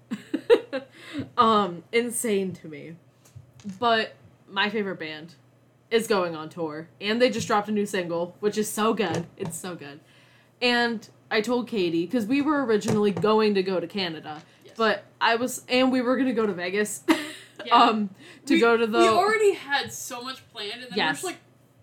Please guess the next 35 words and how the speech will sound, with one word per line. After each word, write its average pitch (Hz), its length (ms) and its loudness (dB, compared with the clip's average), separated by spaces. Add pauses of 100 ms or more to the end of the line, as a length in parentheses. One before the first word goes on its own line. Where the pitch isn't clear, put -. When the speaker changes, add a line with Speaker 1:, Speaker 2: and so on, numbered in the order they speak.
Speaker 2:
"More 202 200 -18
chaos? - 500 -20
Speaker 1:
Yes. 180 360 -2
Speaker 2:
What's 294 140 -16
going 330 200 -6
on?" 339 340 -10
Speaker 1:
More 202 260 2
chaos. 160 520 -8
Speaker 2:
<laughs> - 40 4 (340)
Speaker 1:
So, 269 520 0 (100)
there 233 220 0
was 269 160 -2
a 294 60 -4
festival 202 480 -4
announced 180 340 -4
that's, 196 220 -8
like, 196 160 -4
every 208 400 -2
emo 208 200 0
kid's 196 280 -4
dream 180 240 -4
called 185 280 -4
When 175 120 -2
We 180 100 -4
Were 175 140 -2
Young 160 260 -6
Festival, 196 640 -6 (240)
and 208 140 2
we 214 100 2
were 220 140 4
gonna 208 180 2
go 185 140 0
to 185 60 -2
Vegas. - 640 -12
Speaker 2:
Yes. - 280 -20